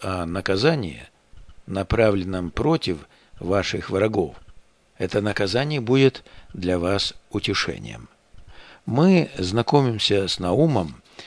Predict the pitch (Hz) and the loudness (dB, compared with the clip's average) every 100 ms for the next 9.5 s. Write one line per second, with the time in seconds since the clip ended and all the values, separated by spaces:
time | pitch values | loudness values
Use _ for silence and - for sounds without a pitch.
0 | - - 139 95 151 160 147 147 131 - | -18 -8 -6 0 4 6 6 4 2 -4
1 | - - 110 - 117 117 - 113 110 73 | -8 -4 -4 0 0 0 0 0 0 -2
2 | 64 - - - _ _ _ _ _ - | -10 -16 -18 -20 _ _ _ _ _ -4
3 | 98 95 123 - 104 - 107 107 104 - | 0 4 4 4 -2 -2 2 2 2 -2
4 | 98 95 87 87 113 127 120 85 71 52 | -2 0 0 0 0 2 0 0 -6 -12
5 | - - - - _ _ - 110 139 131 | -20 -20 -20 -20 _ _ -10 -2 0 4
6 | 127 120 107 - _ _ 101 120 131 120 | 6 6 2 -8 _ _ -4 0 2 2
7 | 87 65 - - 90 101 117 107 101 90 | 0 -6 -12 -6 -2 0 0 0 -2 -4
8 | - - - - 101 101 - 98 117 110 | -14 -20 -20 -8 -4 -2 0 0 2 2
9 | 120 82 65 - - | 2 0 -8 -16 -20